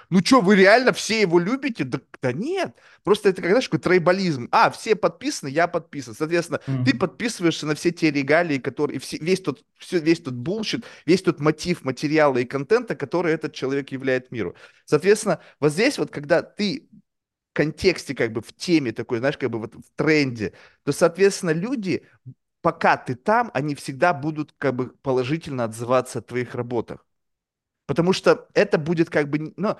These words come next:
Speaker 1: знаешь, к-, прийти, допустим, в галерею современного искусства и сказать, что Поллок это какая-то мазня. Ну, то есть можно п-, так сказать, но у тебя как бы сразу же будет определённая оценка.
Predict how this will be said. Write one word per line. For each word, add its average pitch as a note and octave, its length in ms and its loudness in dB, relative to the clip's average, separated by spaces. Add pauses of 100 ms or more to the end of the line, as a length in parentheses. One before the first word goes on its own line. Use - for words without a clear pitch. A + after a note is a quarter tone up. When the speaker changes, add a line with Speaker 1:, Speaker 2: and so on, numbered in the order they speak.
(160)
Speaker 1:
знаешь, - 180 0 (220)
к-, - 120 -10
прийти, G3 340 0
допустим, D#3 420 -2
в - 40 -12
галерею D#3 360 2
современного D3+ 560 -4
искусства - 400 -6
и - 40 2
сказать, C#3+ 240 2
что - 160 -4
Поллок D#3 420 0
это C#3 160 -8
какая-то C#3+ 420 -2
мазня. D3+ 500 -4 (840)
Ну, F#3+ 80 -6
то C4+ 80 2
есть - 220 -4
можно A3+ 360 2
п-, - 140 -16 (260)
так F#3+ 180 2
сказать, A3 460 0
но E3 60 -4
у - 20 -14
тебя F3+ 280 0
как F3 180 -4
бы D#3+ 80 -4
сразу F3+ 320 0
же D#3+ 60 -6
будет D#3+ 220 -4
определённая D3 520 0
оценка. A2+ 500 -6